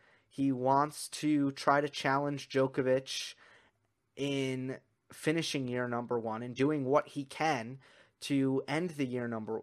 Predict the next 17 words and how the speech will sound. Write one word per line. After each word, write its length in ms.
year 300
end 180
number 280
one. 260
I 120
do 280
think 240
this 220
matters 360
to 100
both 340
competitors. 840
And 160
I 80
do 160
think 240
it's 360